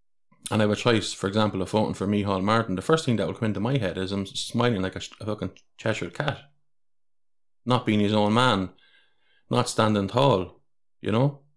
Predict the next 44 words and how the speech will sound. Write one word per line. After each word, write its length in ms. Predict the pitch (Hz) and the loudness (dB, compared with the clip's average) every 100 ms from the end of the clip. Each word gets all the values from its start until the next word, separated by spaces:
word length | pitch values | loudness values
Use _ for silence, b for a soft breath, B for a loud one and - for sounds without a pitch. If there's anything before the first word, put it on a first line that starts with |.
| _ _ _ _ - | _ _ _ _ 0
Being 140 | 123 | 2
a 60 | 120 | 4
lackey. 540 | 151 175 104 87 - _ _ - | 2 0 -2 -8 -12 _ _ -4
That's 160 | 139 | -4
the 80 | 131 | -2
first 240 | - 135 131 | 0 2 2
thing 120 | 113 | 0
that 80 | 104 | 0
will 60 | |
come 140 | 113 107 | -2 -2
into 140 | 107 | -2
my 40 | 98 | 0
head, 240 | 101 95 | 0 0
so 120 | 107 | -4
he 80 | 107 | -4
could 160 | 113 120 | -2 2
never 260 | 139 135 | 2 2
be 80 | 113 | 0
voted 300 | 98 104 - | 0 -2 -2
for, 120 | 95 - | -2 0
even 240 | 143 143 | 2 4
if 80 | 135 | 4
I 60 | |
wanted 280 | 139 151 - | 4 2 0
to. 160 | - - - _ _ _ _ _ _ _ | -6 -12 -14 _ _ _ _ _ _ _
I 140 | 98 | -2
wouldn't, 400 | 101 104 95 90 - | 2 2 0 -4 -8
no. 360 | 90 90 85 - _ _ _ _ _ _ _ _ _ - | -6 -4 -4 -8 _ _ _ _ _ _ _ _ _ -6
Same 280 | 123 113 | 0 2
thing 140 | 107 113 | 2 2
with 160 | 104 | 0
Bud 220 | - 107 110 | 2 2 2
Light. 300 | 123 92 - B B B B - | 2 0 -6 B B B B -6
For 120 | 104 | 2
the 60 | |
rest 220 | 113 120 110 | 4 4 4
of 40 | |
my 120 | 107 | 2
life, 240 | 107 104 98 | 4 2 0
that 160 | - | -6
will 80 | 101 | -4
come 160 | - 101 | 0 0
into 100 | 98 | 2
my 340 | 98 95 | 0 0